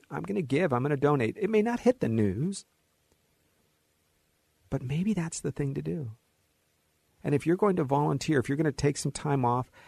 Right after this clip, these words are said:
and you're going to, I want you to act as if. Right? I wanna act as if. Uh, budget-wise, act as if. If you're gonna move to another community,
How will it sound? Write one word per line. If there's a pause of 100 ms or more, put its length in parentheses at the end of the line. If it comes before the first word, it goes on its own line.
(160)
and
you're
going
to,
I
want
you
to
act
as
if. (1600)
Right? (180)
I
wanna
act
as
if. (400)
Uh, (240)
budget-wise, (360)
act
as
if. (200)
If
you're
gonna
move
to
another
community,